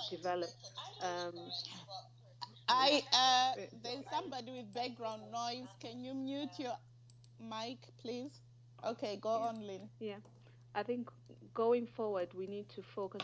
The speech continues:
Speaker 1: on that separation. We need to start having those institutions, whether they're private or they're academic, whether it's part of a university or it's private institutions where they are just focused on herbal medicines.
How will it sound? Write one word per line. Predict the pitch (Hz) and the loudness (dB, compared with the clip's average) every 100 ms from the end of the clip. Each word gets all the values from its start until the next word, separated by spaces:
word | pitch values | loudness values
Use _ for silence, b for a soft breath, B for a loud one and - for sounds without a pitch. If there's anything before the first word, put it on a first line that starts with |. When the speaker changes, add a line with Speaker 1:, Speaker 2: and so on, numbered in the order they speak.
| - | -4
Speaker 1:
on | 185 180 | -6 -4
that | 190 - | -6 -6
separation. | 202 190 185 190 196 185 | -6 -2 -2 -4 -8 -8
We | 190 | -8
need | 214 208 | -8 -10
to | |
start | 190 - 190 | -12 -6 -6
having | 170 180 180 175 170 - b b - | -4 -6 -6 -6 -10 -14 b b -4
those | 196 196 202 202 | 2 2 2 -4
institutions, | 196 - 196 - 190 185 180 | -10 -10 -14 -8 -8 -8 -6
whether | 196 196 175 | -6 -4 -2
they're | 180 170 | -2 -4
private | - 202 185 180 180 170 - | -6 -2 -2 -2 -4 -6 -6
or | 180 175 170 175 | -6 -4 -4 -4
they're | 170 170 | -6 -6
academic, | 190 196 - 175 185 185 190 | -8 -8 -6 -6 -6 -8 -6
whether | 185 180 170 | -4 -4 -4
it's | 170 - - b b b - | -8 -18 -20 b b b -18
part | - 196 202 | -6 -4 -4
of | 196 | -8
a | |
university | 185 175 170 180 190 - 196 175 | -8 -6 -4 -4 -4 -6 -6 -4
or | 175 180 175 | -2 -2 -4
it's | - 175 - - - - - | -6 -10 -12 -20 -20 -20 -6
private | 202 190 175 - | -4 -2 -6 -8
institutions | 190 - 185 - 185 185 175 175 | -10 -12 -12 -10 -8 -8 -12 -8
where | 180 | -6
they | 175 170 170 - | -4 -8 -8 -8
are | 180 | -8
just | 170 185 - | -8 -12 -8
focused | 202 190 190 - - | -6 -6 -6 -16 -8
on | 170 170 170 B B B B - 180 | -8 -8 -14 B B B B -10 -2
herbal | 185 190 175 | -2 0 -2
medicines. | 175 185 180 - 165 170 | -2 -4 -6 -10 -12 -12